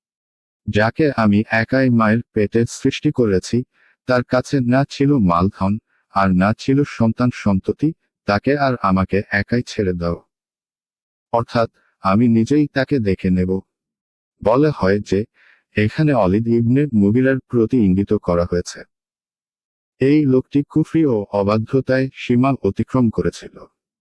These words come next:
এই জন্যই তার কথা বিশেষভাবে উল্লেখ করা হয়েছে। আর আল্লাহই অধিক জানেন। আয়াত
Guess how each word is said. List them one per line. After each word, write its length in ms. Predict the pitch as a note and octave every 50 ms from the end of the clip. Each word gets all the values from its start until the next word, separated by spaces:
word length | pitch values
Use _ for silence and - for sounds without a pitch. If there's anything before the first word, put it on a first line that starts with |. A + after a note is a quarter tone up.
| _ _ _ _ _ _ _ -
এই 240 | B2+ C3+ C#3+ D3
জন্যই 440 | C3+ B2+ B2+ B2 A2+ G#2 A2+ C3 C#3 - _
তার 160 | B2 A#2+ A2+ - _
কথা 320 | - - C#3+ - - C#3+
বিশেষভাবে 680 | C3 A2 G2+ F#2+ - - A2 - - - G2 F2+ F#2+ A2 -
উল্লেখ 380 | G#2 G#2 G#2 G#2 A2+ C3+ C#3 - -
করা 260 | - - F2+ E2+ E2+ E2+
হয়েছে। 340 | - E2+ E2 - - - - - _ _ _ _ _ _ _ _ _ _ _ _
আর 320 | - A2+ A2+ A#2 A#2+ A#2 G#2+
আল্লাহই 460 | - G2+ A2 A#2 B2+ C3+ C3 - A#2
অধিক 320 | G#2 G2+ G#2 G#2 - B2+ - -
জানেন। 380 | G2+ - F2+ F2 E2+ - _ _ _ _ _ _ _ _ _ _ _ _ _ -
আয়াত 280 | G#2 G#2 A2+ B2 B2+